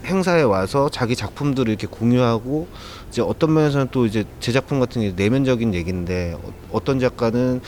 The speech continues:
자신의 내면적인 얘기와 제 내면적인 얘기를 공유한다라고 얘기를 하기도 하니까, 이게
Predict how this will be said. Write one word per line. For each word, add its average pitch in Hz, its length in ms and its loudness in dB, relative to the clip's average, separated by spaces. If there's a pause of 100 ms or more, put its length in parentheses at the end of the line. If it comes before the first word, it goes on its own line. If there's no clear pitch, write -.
(180)
자신의 113 460 -2 (260)
내면적인 113 640 2
얘기와 101 500 0 (340)
제 110 220 2
내면적인 104 640 2
얘기를 92 680 0 (380)
공유한다라고 110 1600 2 (300)
얘기를 104 360 0
하기도 123 300 -4
하니까, 113 580 -2 (400)
이게 127 140 2